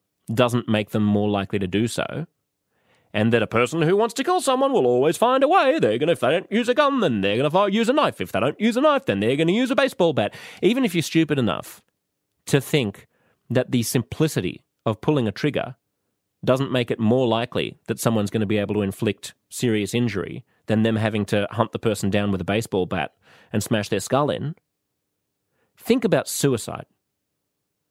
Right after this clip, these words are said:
Because there, it really is obvious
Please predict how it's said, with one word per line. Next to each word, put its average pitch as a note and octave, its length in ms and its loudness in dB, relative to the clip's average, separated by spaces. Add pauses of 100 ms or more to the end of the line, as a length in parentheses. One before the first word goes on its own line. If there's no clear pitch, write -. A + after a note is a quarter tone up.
(200)
Because D3+ 280 2
there, G#3 400 2 (200)
it C#3+ 120 2
really C#3 340 4
is B2+ 120 2
obvious E2 580 -6